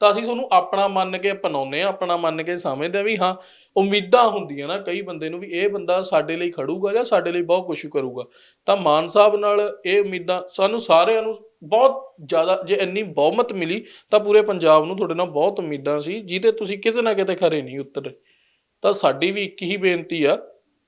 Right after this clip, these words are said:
ਕਿ ਇਹਨਾਂ ਚੀਜ਼ਾਂ ਨੂੰ ਥੋੜ੍ਹਾ ਜਿਹਾ ਕੰਟਰੋਲ ਕਰੋ, ਤੇ ਜਿਹੜੇ ਤੁਹਾਡੇ ਤੇ ਟੈਗ ਲੱਗ ਰਹੇ ਨੇ ਨਾ ਕਿ ਇਹ ਸਰਕਾਰ ਇੱਥੋਂ ਨਹੀਂ, ਦਿੱਲੀੋਂ ਚੱਲ ਰਹੀ ਆ,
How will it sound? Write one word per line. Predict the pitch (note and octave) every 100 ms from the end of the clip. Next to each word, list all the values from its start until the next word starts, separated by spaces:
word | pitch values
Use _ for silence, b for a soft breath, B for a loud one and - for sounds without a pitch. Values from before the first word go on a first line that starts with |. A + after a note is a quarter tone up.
| _ _ -
ਕਿ | G#3+ G#3+
ਇਹਨਾਂ | F#3 G#3 B3+
ਚੀਜ਼ਾਂ | B3 G#3 G#3
ਨੂੰ | G3+
ਥੋੜ੍ਹਾ | G#3 - C#4+ C#4 C4 A#3
ਜਿਹਾ | G#3+
ਕੰਟਰੋਲ | G#3 F3+ E3+ E3+ F3
ਕਰੋ, | F3+
ਤੇ | G3+ A3+
ਜਿਹੜੇ | F#3 A3+
ਤੁਹਾਡੇ | A#3+ G3+ G#3
ਤੇ |
ਟੈਗ | G#3 - D#3+ E3+ G3
ਲੱਗ | G3+ E3 D3+
ਰਹੇ | C#3+ C#3+
ਨੇ | C#3+
ਨਾ | F3+
ਕਿ | G3 G3+ G3 G3 -
ਇਹ | F3
ਸਰਕਾਰ | F3 F3 F3 E3 -
ਇੱਥੋਂ | C#3+ C#3 D#3+ D#3
ਨਹੀਂ, | D#3
ਦਿੱਲੀੋਂ | C#3 B2+ C#3+ E3 D#3
ਚੱਲ | D3 C#3+
ਰਹੀ | D3+ D3+
ਆ, | D3